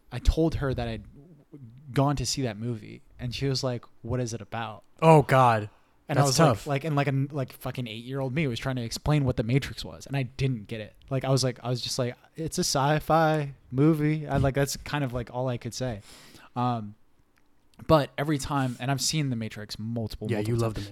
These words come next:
Speaker 1: So,
Speaker 2: Matrix.
Speaker 1: yeah, it's one of my favorite movies. Um, and that scene, I think about that scene a lot.
Speaker 2: Mm-hmm.
Speaker 1: Um,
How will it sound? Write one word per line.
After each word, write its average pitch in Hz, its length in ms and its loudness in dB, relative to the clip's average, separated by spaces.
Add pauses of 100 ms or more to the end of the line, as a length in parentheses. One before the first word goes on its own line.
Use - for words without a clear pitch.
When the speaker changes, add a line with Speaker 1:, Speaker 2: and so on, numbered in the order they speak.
Speaker 1:
So, - 60 -2
Speaker 2:
Matrix. 180 40 0
Speaker 1:
yeah, 120 80 0
it's - 120 -6
one 147 100 4
of 139 60 2
my 120 80 2
favorite 104 260 -6
movies. 101 360 -10 (500)
Um, 113 480 -4 (1300)
and 127 580 -2 (640)
that 160 300 4
scene, 139 480 6
I 139 80 4
think 185 300 4
about 127 200 2
that 95 120 -8
scene 120 280 -2
a 104 60 -4
lot. 101 480 0 (120)
Speaker 2:
Mm-hmm. 135 520 -2
Speaker 1:
Um, 110 480 0